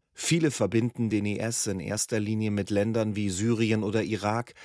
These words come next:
Doch Experten wie Schindler warnen davor, dass Nordafrika immer mehr zum Hotspot des islamistischen Terrorismus wird.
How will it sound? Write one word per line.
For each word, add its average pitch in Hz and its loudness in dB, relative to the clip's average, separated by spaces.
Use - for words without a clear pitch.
Doch 95 -10
Experten 107 -4
wie 98 -4
Schindler 113 0
warnen 110 0
davor, 113 2
dass - -10
Nordafrika 113 -4
immer 113 0
mehr 117 2
zum 95 -8
Hotspot 110 -2
des - -6
islamistischen 107 -2
Terrorismus 104 -2
wird. - -12